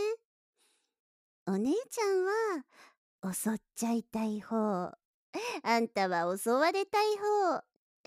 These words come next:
あたしたち、性癖ぴったりだと思わない？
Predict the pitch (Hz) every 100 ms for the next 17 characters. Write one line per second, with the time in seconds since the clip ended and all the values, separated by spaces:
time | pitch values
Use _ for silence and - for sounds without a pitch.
0 | 622 640 622 508 214 226 247 254 - 247
1 | - 220 254 277 262 226 190 - - _
2 | _ 311 - _ - - 196 240 254 233
3 | 240 - 214 226 220 196 185 - - -
4 | - 160 156 _ _ - 220 247 294 233
5 | - 180 180 220 370 381 339 339 370